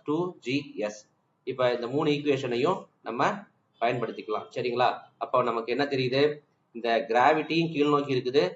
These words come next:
கீழே தடையின்றி தானா விழும்போது இந்த வெலாசிட்டியோட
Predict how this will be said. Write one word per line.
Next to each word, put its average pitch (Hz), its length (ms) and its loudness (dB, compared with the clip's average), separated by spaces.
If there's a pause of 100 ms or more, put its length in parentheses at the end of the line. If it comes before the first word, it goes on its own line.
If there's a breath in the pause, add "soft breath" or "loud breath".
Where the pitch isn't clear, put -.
(400)
கீழே 147 280 6 (180)
தடையின்றி 147 440 2
தானா 135 260 4
விழும்போது 123 440 2 (300)
இந்த 107 180 -8
வெலாசிட்டியோட 135 680 4